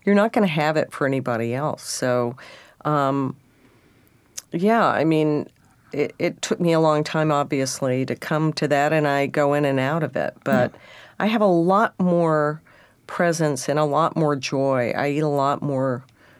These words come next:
Speaker 1: chocolate. I,
Speaker 2: <laughs>
Speaker 1: um, I don't know. I mean, my, my head is a lot quieter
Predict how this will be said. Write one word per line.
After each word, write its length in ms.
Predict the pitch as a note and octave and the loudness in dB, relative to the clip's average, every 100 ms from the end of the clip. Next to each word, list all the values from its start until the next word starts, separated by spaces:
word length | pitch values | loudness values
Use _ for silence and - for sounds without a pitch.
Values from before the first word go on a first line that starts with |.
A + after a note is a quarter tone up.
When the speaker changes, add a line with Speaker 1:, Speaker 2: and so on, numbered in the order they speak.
| _ - | _ -12
Speaker 1:
chocolate. 640 | - D3+ D3+ D3 C3+ - _ | -4 -2 -2 -2 -2 -2 _
I, 580 | C#3 C#3+ C3+ C3 B2 B2 B3 G3 - | -4 0 0 0 -2 2 4 4 -2
Speaker 2:
<laughs> 140 | - | -8
Speaker 1:
um, 560 | C#3+ C#3 C3 C3 C3 C3 - - - - - _ _ _ _ _ _ _ _ _ _ _ _ _ - _ - - | -2 0 0 -2 -4 -6 -14 -20 -20 -20 -20 _ _ _ _ _ _ _ _ _ _ _ _ _ -20 _ -12 -8
I 100 | G#3 | -2
don't 180 | A#3+ | 2
know. 260 | G#3+ G#3 C3+ | 4 4 4
I 140 | C3+ | 4
mean, 240 | D#3+ E3+ F3 | 4 4 4
my, 420 | E3+ E3 E3 - _ - - | 4 4 2 0 _ -18 -6
my 180 | F3+ F3 | 0 0
head 320 | E3 A3+ A#3 | 0 2 4
is 180 | G3 E3 | 2 2
a 40 | |
lot 260 | D#3+ D3 - | 0 0 -2
quieter 720 | - - D3 C#3+ B2+ - | -10 -4 -2 -2 -4 -6